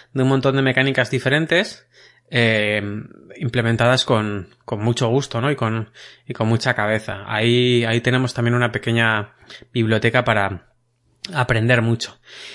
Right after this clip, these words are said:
Y hilándolo un poco también con todo esto, se me ocurre que no está de más,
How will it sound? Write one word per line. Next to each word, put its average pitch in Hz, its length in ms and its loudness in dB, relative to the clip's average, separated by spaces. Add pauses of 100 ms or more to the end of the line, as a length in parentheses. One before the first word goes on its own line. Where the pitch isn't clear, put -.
(220)
Y 135 720 4 (400)
hilándolo 151 420 4
un 196 80 4
poco 196 240 6
también 190 240 2
con 175 160 2
todo 180 240 4
esto, 202 360 0
se - 140 0
me 127 100 4
ocurre 165 320 2
que 139 540 4
no 135 160 0
está 151 220 0
de 165 100 0
más, 180 380 -2